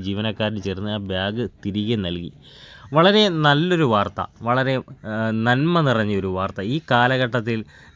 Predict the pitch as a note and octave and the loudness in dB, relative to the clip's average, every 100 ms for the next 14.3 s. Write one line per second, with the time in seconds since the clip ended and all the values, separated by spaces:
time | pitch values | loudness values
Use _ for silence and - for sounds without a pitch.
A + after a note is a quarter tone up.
0 | - - B2 C#3 C#3 C#3 B2+ A2 C#3+ E3 | -12 -2 0 2 0 0 -2 0 2 4
1 | E3+ C3+ B2 A2+ G2+ G#2 A#2 B2 A2+ B2 | 4 2 0 -2 -4 -2 -2 -2 -2 0
2 | C3 A#2 G#2+ - C#3+ C3+ A#2 A2 A2 G#2+ | 0 -2 -4 -2 -2 -2 -2 -2 -2 -2
3 | G#2 G#2 A2 - - C#3+ D3+ F3+ F#3 F3+ | -2 -2 -6 -10 -2 0 4 4 4 2
4 | - B2 B2+ C3+ C#3+ B2 C#3 C3 B2+ B2 | 2 2 4 2 2 0 0 0 0 0
5 | A2 - - D#3+ A#2+ G#2 G#2+ C#3+ - - | -4 -6 -2 2 2 2 0 -2 -8 -20
6 | - - C3+ A#2+ G2+ F#2+ - B1+ A#2+ C3 | -6 2 4 4 2 -2 -8 -4 0 2
7 | B2+ C#3+ B2+ A#2 G2 F#2 E2 - _ _ | 2 2 2 2 0 -2 -8 -16 _ _
8 | _ _ - - F#3 E3 C#3+ - F3 F#3 | _ _ -8 0 4 4 4 2 2 2
9 | F3+ D#3 B2+ C3 D3 C#3 D3 D3 B2 A#2 | 2 2 2 2 2 -2 -4 0 0 0
10 | A#2 - A2 G#2+ G#2+ G#2 - G#2 G#2 F#2+ | -2 -4 -2 0 0 -2 -4 -4 -4 -4
11 | G#2+ A2+ A#2+ C3+ A2 G#2 G2+ G#2+ G2 G2+ | -2 -2 0 -2 -2 -2 0 -2 -2 -2
12 | F#2+ F#2+ - F#2+ G2+ G#2+ - - - - | -2 -4 -6 -6 -4 -6 -8 -16 -20 -8
13 | G#2 G#2 F#2+ D#2 - - - - _ B2+ | -2 -2 -2 -8 -14 -18 -20 -20 _ 0
14 | D3+ C3+ | 2 4